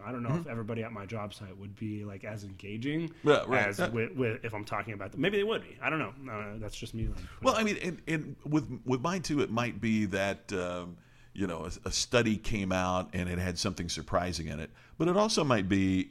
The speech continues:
Speaker 2: "Hey, I was at this restaurant last night and the, you know, I, I got horrible service, and the amazing thing was, while I'm still waiting on the check, which never got there forever, I posted something on Yelp,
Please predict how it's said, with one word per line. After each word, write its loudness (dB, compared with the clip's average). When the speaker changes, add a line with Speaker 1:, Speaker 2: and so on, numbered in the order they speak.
Speaker 2:
"Hey, 0
I -2
was 0
at -2
this -4
restaurant 0
last -2
night -2
and 0
the, -2
you 2
know, 0
I, -4
I 0
got 2
horrible 4
service, 2
and -2
the 0
amazing 0
thing -2
was, 0
while 4
I'm 2
still 4
waiting 6
on 0
the -2
check, 2
which -2
never 2
got 0
there 2
forever, 0
I 2
posted 2
something -2
on -2
Yelp, 2